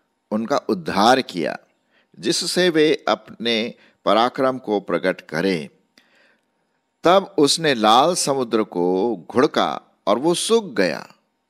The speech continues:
और वह उन्हें गहरे जल के बीच में से, मानो जंगल में से निकाल ले आया। उसने उन्हें बैरी के हाथ से उबारा और शत्रु के हाथ से छुड़ा लिया, और उनके द्रोही जल में डूब गए,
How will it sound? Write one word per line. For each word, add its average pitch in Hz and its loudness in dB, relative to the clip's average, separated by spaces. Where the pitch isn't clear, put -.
और 123 2
वह 165 0
उन्हें 117 -4
गहरे 139 0
जल 127 -2
के 170 -4
बीच 151 -6
में 127 -6
से, 110 -4
मानो 120 0
जंगल 127 -2
में 156 -2
से 120 -4
निकाल 98 -2
ले 92 -4
आया। 85 -2
उसने 190 0
उन्हें 180 -2
बैरी 131 2
के 151 -4
हाथ 131 -4
से 156 -6
उबारा 98 0
और 120 2
शत्रु 175 0
के 175 0
हाथ 139 0
से 139 -4
छुड़ा 123 0
लिया, 123 -2
और 170 6
उनके 175 0
द्रोही 143 2
जल 131 0
में 143 -4
डूब 156 -2
गए, 80 -2